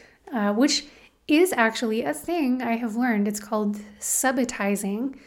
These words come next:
So most humans can look at a very small quantity of things,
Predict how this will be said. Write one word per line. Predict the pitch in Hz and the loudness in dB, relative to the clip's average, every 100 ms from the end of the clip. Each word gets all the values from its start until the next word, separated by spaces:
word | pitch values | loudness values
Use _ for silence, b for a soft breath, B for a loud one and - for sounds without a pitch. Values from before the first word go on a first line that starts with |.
| B B B | B B B
So | - 220 220 208 202 202 - | -2 0 2 2 2 0 -4
most | 240 233 311 302 - | 0 2 4 2 0
humans | 269 233 220 220 214 208 | 2 2 2 0 -2 -6
can | - 214 | -6 -2
look | 202 214 214 | 0 -2 -4
at | 233 | -4
a | 214 | -4
very | 196 214 208 | -2 0 2
small | 208 208 208 202 202 | 2 0 0 0 -2
quantity | 208 220 202 208 202 | -4 -2 0 0 -2
of | 196 | -2
things, | 208 196 196 202 | -2 0 2 0